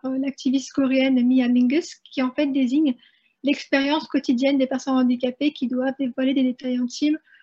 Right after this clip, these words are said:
voire mettre à disposition, euh, leur corps, si besoin d'assistance physique, pour avoir accès à quelque chose et survivre dans un monde validiste. Donc, par exemple, l'intimité forcée, ça va avoir lieu quand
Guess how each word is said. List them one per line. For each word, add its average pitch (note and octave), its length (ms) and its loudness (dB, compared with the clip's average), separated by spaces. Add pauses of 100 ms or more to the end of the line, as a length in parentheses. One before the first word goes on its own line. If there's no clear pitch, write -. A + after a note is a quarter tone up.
(120)
voire C#4+ 360 2
mettre D4 320 2
à C4+ 40 2
disposition, C4 640 0
euh, A#3+ 60 0
leur B3 260 -4
corps, C#4+ 380 -2 (420)
si - 160 -6
besoin C4 160 2
d'assistance B3 640 -4
physique, D4 480 2
pour D4 160 -2
avoir C4 240 -2
accès C4 260 -6
à C#4 80 -2
quelque C4 300 -4
chose D4 260 0
et C4+ 60 0
survivre D4 560 0 (560)
dans C4+ 160 4
un B3+ 80 2
monde D4 160 2
validiste. B3 500 0
Donc, B3+ 300 -6
par C4+ 160 -2
exemple, C4 560 -2 (340)
l'intimité C#4 500 0
forcée, D4 500 -2
ça C#4+ 200 -4
va B3+ 160 -2
avoir C4 260 -2
lieu C4+ 280 0
quand B3 240 -10